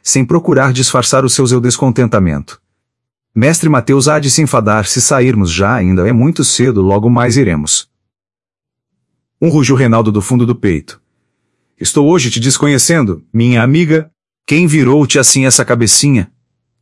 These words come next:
"Seria esse." "Ora, deixe-se de tolices", volve ela interrompendo-o com azedume. "Isso não tem propósito nenhum. Se você não gosta destes divertimentos, devia deixar-se ficar em casa, que eu por mim bem podia vir sozinha."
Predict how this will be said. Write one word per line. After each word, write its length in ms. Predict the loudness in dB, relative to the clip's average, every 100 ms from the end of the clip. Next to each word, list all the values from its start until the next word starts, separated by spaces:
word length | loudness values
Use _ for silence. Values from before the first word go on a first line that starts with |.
| -8
"Seria 380 | -2 0 0 0
esse." 300 | -2 -4 _ _ _ _ _ _ _ _ -2
"Ora, 260 | 2 2
deixe-se 500 | 0 0 0 0 0
de 120 | 0
tolices", 580 | 0 0 2 0 -2 -6
volve 340 | -2 0 2 2
ela 160 | 2
interrompendo-o 800 | 2 0 0 0 0 0 0 0
com 160 | 0 0
azedume. 540 | 0 0 0 0 -4 _ _ -6
"Isso 200 | -2 0
não 160 | 0 2
tem 160 | 0
propósito 540 | 0 -2 0 0 0 0
nenhum. 400 | 2 2 0 -4 _ _ _ _ _
Se 160 | -4 0
você 260 | 0 2
não 160 | 0 0
gosta 400 | 2 0 0 0
destes 340 | 0 0 0
divertimentos, 840 | 0 0 0 0 0 0 -2 -8 -8 _ -4
devia 380 | -2 0 0
deixar-se 560 | 0 0 0 -2 -2 -2
ficar 280 | -2 -2 0
em 120 | 0
casa, 440 | 0 0 -2 -8 _ _ -4
que 120 | -2
eu 40 |
por 140 | 0 0
mim 140 | 0
bem 160 | 0 0
podia 340 | 0 0 0
vir 160 | 0 -2
sozinha." 640 | 0 0 0 -2 -4